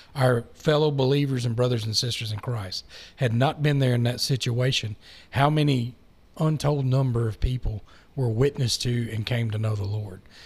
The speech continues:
We heard stories of churches that were being held in secret,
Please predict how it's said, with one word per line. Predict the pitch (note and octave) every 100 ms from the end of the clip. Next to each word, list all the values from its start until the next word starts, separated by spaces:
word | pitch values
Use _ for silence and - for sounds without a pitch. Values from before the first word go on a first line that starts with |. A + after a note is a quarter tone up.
| - -
We | C#3
heard | C3+ C#3 C3
stories | - B2+ B2+ C3 B2+ A#2
of | G2+
churches | - B2 A#2+ A2+ G#2
that | A#2
were | A2+
being | A2 A2+ G#2+
held | G#2+ A#2+ A2+
in | G#2
secret, | G#2 A#2+ A#2+ B2+